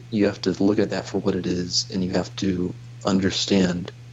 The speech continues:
all of the context surrounding Mayfield's performance,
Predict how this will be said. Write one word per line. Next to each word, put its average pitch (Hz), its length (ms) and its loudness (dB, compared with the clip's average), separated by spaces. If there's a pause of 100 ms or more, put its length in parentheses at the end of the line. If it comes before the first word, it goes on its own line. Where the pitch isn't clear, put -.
(760)
all 101 180 6
of 98 100 -2
the 95 80 4
context 98 580 0
surrounding 92 500 0
Mayfield's 87 440 0
performance, - 880 -2